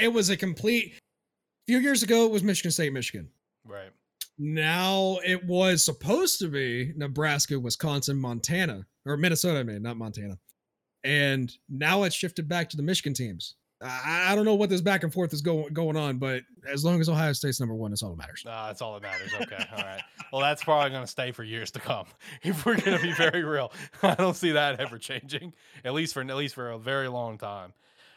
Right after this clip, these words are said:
Speaker 2: Um, okay, so we already kinda touched on it a little bit with Kentucky getting the big dub over Florida, but I was kinda curious your thoughts on Anthony Richardson and how horrible he struggled. Because a lot of people coming in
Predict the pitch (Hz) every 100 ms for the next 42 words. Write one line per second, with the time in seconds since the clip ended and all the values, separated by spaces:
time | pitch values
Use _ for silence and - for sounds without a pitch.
0 | - 135 135 131 127 135 139 123 113 -
1 | - 160 143 139 151 196 214 185 175 127
2 | 147 139 - 135 117 117 117 117 117 110
3 | - 107 120 - 113 110 110 104 107 107
4 | 107 104 101 92 - 107 104 101 98 _
5 | _ - 123 143 160 - 160 - 160 151
6 | 131 135 120 - 127 123 - - _ _
7 | - 117 117 113 107 117 120 117 110 107
8 | 110 110 - 104 101 117 113 - 123 120
9 | 117 110 101 113 104 - 110 104 95 87
10 | _ _ _ _ 120 127 120 131 139 135
11 | 139 127 113 127 123 120 117 113